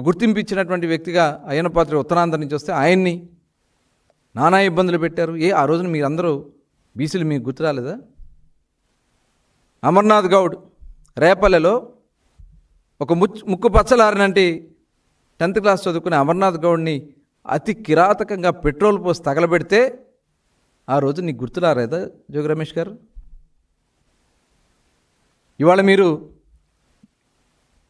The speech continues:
చాలా డీటెయిల్డ్‌గా మేము ఎంక్వైరీ చేస్తా ఉన్నాం. మొత్తం Google టేక్అవుట్స్‌లో సెల్ ఫోన్ డేటా తెప్పించి, సీసీటీవీ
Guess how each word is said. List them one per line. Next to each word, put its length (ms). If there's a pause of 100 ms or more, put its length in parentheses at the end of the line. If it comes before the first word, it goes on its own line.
(520)
చాలా 240 (160)
డీటెయిల్డ్‌గా 480
మేము 140
ఎంక్వైరీ 300
చేస్తా 260
ఉన్నాం. 180 (2500)
మొత్తం 260 (120)
Google 360
టేక్అవుట్స్‌లో 520 (1700)
సెల్ 280
ఫోన్ 220
డేటా 200 (100)
తెప్పించి, 400 (1500)
సీసీటీవీ 640